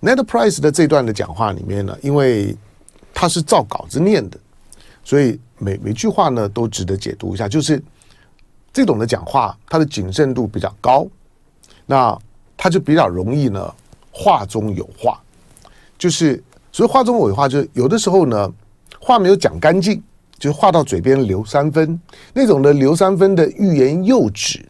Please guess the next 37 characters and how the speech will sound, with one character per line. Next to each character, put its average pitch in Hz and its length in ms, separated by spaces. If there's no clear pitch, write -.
它 254 160
带 262 240
着 180 140
一 208 100
点 117 240
模 104 380
糊， 92 280
带 170 200
着 131 100
一 131 60
点 123 260
隐 101 160
瞒， 85 420
或 120 120
者 101 60
带 113 180
着 87 100
一 - 140
点 101 200
点 98 160
的 92 120
欺 - 340
骗。 - 300
但 214 160
是 202 260
从 214 240
Ned 262 140
Price 233 320
的 156 120
讲 98 260
话 143 220
里 98 100
面 110 240
来， 98 200
来 110 200
讲 120 260
呢， 80 60